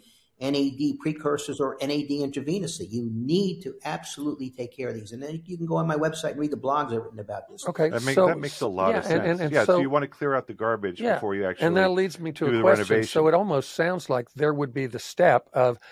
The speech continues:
Speaker 2: "Hey, I'm gonna go on a senolytic agent for a month or two months,
Speaker 1: Right.
Speaker 2: and then I may actually wanna go on to a round of N A D." Is that,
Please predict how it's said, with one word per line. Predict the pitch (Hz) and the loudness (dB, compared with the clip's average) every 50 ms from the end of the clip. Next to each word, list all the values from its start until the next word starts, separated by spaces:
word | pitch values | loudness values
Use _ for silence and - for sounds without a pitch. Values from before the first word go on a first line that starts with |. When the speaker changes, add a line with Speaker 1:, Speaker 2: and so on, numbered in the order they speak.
| - - - - - | -20 -20 -20 -10 0
Speaker 2:
"Hey, | - 190 160 120 107 - _ _ _ _ - | 4 6 6 6 4 2 _ _ _ _ -2
I'm | 143 160 185 | -2 0 0
gonna | 196 185 175 | 0 0 0
go | 151 156 156 151 147 | 0 2 2 2 2
on | 147 139 | 2 0
a | 135 | -2
senolytic | - - - 151 147 147 139 139 135 135 139 139 - | -2 -2 -2 -2 0 0 2 2 2 2 2 2 2
agent | 131 131 127 117 139 135 135 - | 2 2 0 0 -4 -6 -6 -6
for | - - 131 127 123 117 | -4 0 0 0 0 0
a | |
month | 123 120 101 87 87 165 - _ _ _ | -2 -4 -6 -8 -10 -14 -18 _ _ _
or | 139 120 | -6 -6
two | 117 - - 202 214 | -4 -4 -4 -4 -2
months, | 165 120 107 98 98 | -2 -2 -4 -2 0
Speaker 1:
Right. | 147 - - - - _ _ _ _ _ _ - 147 | -2 -2 -2 -6 -16 _ _ _ _ _ _ -2 -2
Speaker 2:
and | 147 147 131 | 0 0 -2
then | 123 170 208 233 220 | 0 0 0 2 2
I | 170 147 | 2 2
may | 135 135 131 135 135 | 2 0 0 2 2
actually | 135 131 135 - - 147 139 | 2 2 2 0 -4 -6 -4
wanna | 127 127 131 131 127 | -2 -2 -2 -2 0
go | 120 131 135 135 139 | 0 2 2 2 2
on | 135 135 131 | 0 -2 -4
to | - 139 135 | -4 -2 -2
a | 123 | -2
round | 127 127 123 127 131 139 139 | 0 -2 -2 -2 -2 -2 -4
of | 135 127 | -4 -6
N | 127 123 127 | -6 -4 -4
A | 127 135 | -4 -6
D." | 139 143 202 240 226 - 190 - _ _ _ | -6 -6 -8 -6 -8 -8 -12 -14 _ _ _
Is | - 113 107 | -12 -10 -4
that, | - 127 131 135 | 0 2 2 2